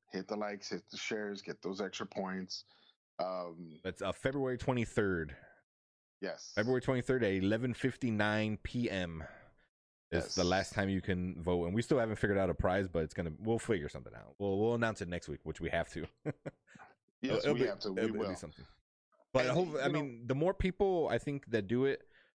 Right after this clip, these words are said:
Speaker 2: um, maybe the l-, better the prize. 'Cause if it's just, like, between five people,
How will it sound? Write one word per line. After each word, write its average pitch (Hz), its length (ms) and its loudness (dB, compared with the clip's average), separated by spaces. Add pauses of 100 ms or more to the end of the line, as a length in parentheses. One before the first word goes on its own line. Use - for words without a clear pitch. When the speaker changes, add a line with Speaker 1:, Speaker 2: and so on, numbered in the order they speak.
(180)
Speaker 2:
um, 95 540 2 (360)
maybe 104 220 0
the 92 140 0
l-, 90 260 0
better 95 400 0
the 85 80 -6
prize. 107 500 -2
'Cause - 140 -2
if 107 180 0
it's 120 80 -2
just, 127 200 -6
like, 104 240 -2
between 101 320 -6
five 92 320 -2
people, 123 580 -2